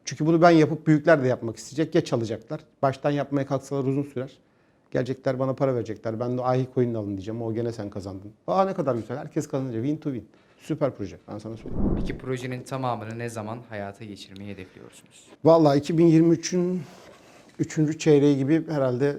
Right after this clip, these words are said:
Speaker 1: yayındayız. Yani sapıyor bunlar. Ben her şeyi tutturuyorum böyle. Çok iyi trader'ım ama bir zaman konusunda bir handikaplarım var.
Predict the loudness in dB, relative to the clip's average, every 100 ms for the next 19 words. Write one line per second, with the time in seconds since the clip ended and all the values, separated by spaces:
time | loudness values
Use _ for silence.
0 | -2 0 0 -2 -4 -8 -16 -20 _ -6
1 | -6 -2 -2 2 2 2 2 2 2 0
2 | -2 -4 0 -2 -2 -4 -2 0 0 -2
3 | -2 -4 -4 -6 -4 -4 -4 -4 -4 -2
4 | 2 2 2 0 -4 -2 -2 -2 -2 -4
5 | -4 -4 -6 -6 -4 -4 -4 -8